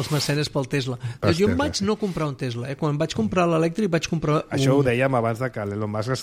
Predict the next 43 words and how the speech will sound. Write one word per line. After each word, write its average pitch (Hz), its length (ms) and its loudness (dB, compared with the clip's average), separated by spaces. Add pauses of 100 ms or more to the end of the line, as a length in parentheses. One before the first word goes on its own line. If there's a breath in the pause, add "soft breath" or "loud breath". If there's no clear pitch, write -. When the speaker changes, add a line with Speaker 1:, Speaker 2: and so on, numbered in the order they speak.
Speaker 2:
tornés 104 240 -6
gilipolles 95 480 0
Speaker 1:
Sí. 101 80 0
Speaker 2:
del 123 160 2
tot, 117 400 -2
eh? - 220 0
Speaker 1:
No, 302 80 0
però 247 100 4
jo 233 80 4
en 269 80 2
aquest 254 160 -6
cas 220 160 0
no 262 80 -6
és, - 80 -12
no 214 240 -2
és 180 80 -4
una 180 140 0
qüestió 160 180 -4
de 147 80 -4
que - 80 -8
perquè 139 240 -2
l'El-, 139 320 2
l'Elon 131 400 2
sigui 87 240 0
Speaker 2:
Mm. 92 80 -2
Speaker 1:
gilipolles, 139 480 0
que - 100 -4
pobret 131 380 -2
ho 139 80 2
és. 120 240 -6 (400 loud breath)
Speaker 2:
Sí, 110 80 0
sí. 98 80 2
Speaker 1:
Ah, 135 760 -2 (840)
però 175 360 4
sinó 170 680 0 (100)
pel, 151 520 2
pel 143 200 0
fet 170 240 0
de 196 120 0
que 185 120 -2
el, 156 200 4 (280)
el 127 140 -2 (160)
Tesla 151 440 2